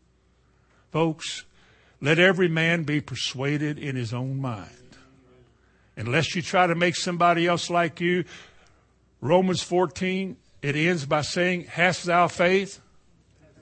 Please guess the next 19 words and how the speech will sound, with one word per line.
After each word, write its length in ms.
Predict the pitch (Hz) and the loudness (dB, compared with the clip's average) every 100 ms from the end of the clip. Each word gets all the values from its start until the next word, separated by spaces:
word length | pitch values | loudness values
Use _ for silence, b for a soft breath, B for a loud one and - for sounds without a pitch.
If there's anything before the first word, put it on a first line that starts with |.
| - - - - _ - - | -20 -20 -20 -20 _ -20 -2
Have 320 | - 208 196 | 6 8 8
it 140 | 170 - | 2 0
to 140 | 190 | 0
yourself 640 | 170 147 - 190 180 139 | 2 0 2 4 4 2
before 360 | 143 127 170 160 | -6 -4 -2 0
God. 300 | 147 165 135 | 4 4 4
Happy 420 | 131 160 160 139 | 2 2 2 0
is 140 | 131 135 | -6 -4
every 220 | 139 135 | -4 -4
man 260 | 139 143 131 | -4 -2 -4
that 200 | 131 - | -6 -6
condemneth 440 | 139 143 127 127 | -4 -2 -2 -2
not 220 | 139 139 | 0 0
himself 500 | 117 117 - 123 120 | -2 -6 -6 -6 -6
in 120 | 110 | -6
that 160 | 123 117 | -6 -6
which 160 | 120 123 | -8 -8
he 80 | |
allows." 680 | 117 113 98 90 - - | -6 -6 -8 -12 -14 -16